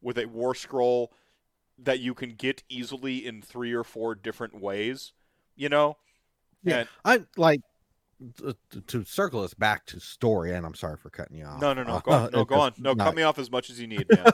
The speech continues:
Speaker 2: <laughs> Um, but no, I, I, I think they strictly did this. It wasn't supposed to be in the book, 'cause it's not,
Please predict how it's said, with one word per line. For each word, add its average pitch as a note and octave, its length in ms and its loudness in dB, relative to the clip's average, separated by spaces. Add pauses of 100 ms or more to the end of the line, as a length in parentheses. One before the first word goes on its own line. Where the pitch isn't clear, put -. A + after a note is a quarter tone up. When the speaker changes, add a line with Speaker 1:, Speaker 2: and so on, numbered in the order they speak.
(240)
Speaker 2:
<laughs> A#3+ 100 12 (840)
Um, C3 440 2 (240)
but A#3 100 2
no, F#3 60 4
I, G#2 280 2
I, G2 240 -2
I G#2 40 0
think G2 360 -8
they F2+ 180 -4 (260)
strictly D3+ 520 0
did F2+ 420 -2
this. F2+ 400 -6
It C3+ 220 2
wasn't E3 220 2
supposed F#3+ 280 -2
to F#2 60 -10
be F2 60 -4
in D#2 80 -8
the D2+ 80 -14
book, C#2+ 220 -14 (200)
'cause F#2+ 160 -4
it's - 300 -12
not, G2 180 -10